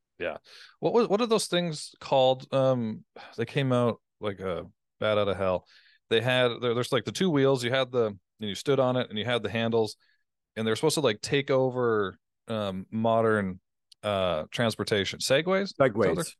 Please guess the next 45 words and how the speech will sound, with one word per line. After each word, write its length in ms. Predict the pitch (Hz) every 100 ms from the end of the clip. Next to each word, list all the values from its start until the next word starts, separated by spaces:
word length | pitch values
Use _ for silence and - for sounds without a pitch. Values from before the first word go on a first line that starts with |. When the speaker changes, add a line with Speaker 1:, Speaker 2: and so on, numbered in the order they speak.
| -
Speaker 1:
Segways. 380 | 208 156 95 - - - -
Remember 220 | - 180 208
when, 100 | 190
when 100 | 151
Speaker 2:
Yeah. 20 |
Speaker 1:
those 200 | 139 151
came 220 | - 135
out? 100 | 107
There 100 | 131
was 100 | 156
an 60 | 139
interesting 420 | 143 151 139 117
case 200 | - 113
study 300 | - 107 92 - -
Speaker 2:
Yeah, 100 | 147
the, 160 | 120 107
the 140 | 123
Speaker 1:
on 160 | 135 117
Speaker 2:
owner 60 | -
ended 160 | 107
Speaker 1:
those. 100 | 101
Speaker 2:
up 60 | 82
dying. 420 | 110 135 101 85
The, 140 | 80
the 100 | 85
person 260 | 90 120 123
who 80 | 110
created 360 | - 110 127
it 40 | 85
ended 180 | 95 90
up 100 | 76
dying. 340 | 87 104 78
He, 220 | 78 95
like, 220 | 87 85
Speaker 1:
Yeah, 320 | 151 196 120 104 107
yeah, 140 | 147
he 80 | 104
Speaker 2:
r-, 80 | 147
rode 80 | 147
off 140 | 104
Speaker 1:
passed. 20 |
Speaker 2:
a 60 | 90
cliff 240 | - 135 131
or 80 | 92
something. 380 | 92 71 78